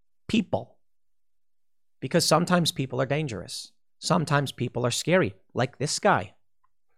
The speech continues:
So let's, let's, let's entertain their worldview. We ban guns.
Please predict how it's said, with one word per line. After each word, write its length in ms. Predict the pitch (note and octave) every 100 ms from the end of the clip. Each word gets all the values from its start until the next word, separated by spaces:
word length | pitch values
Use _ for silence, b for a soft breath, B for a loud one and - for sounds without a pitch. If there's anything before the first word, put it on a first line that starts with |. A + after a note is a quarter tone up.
| _ _ _ _ -
So 120 | F#3+
let's, 200 | A3 -
let's, 240 | A3 -
let's 140 | A#3+ G#3+
entertain 500 | A3 G#3+ G3 F#3+ D#3
their 180 | E3
worldview. 580 | D3+ D#3 D3 A#2+ C3+ G#2 - _ b b b b b b b b b b _ _ -
We 140 | - G3
ban 340 | F#3 F#3 F3+
guns. 460 | D#3 D3 A#2+ -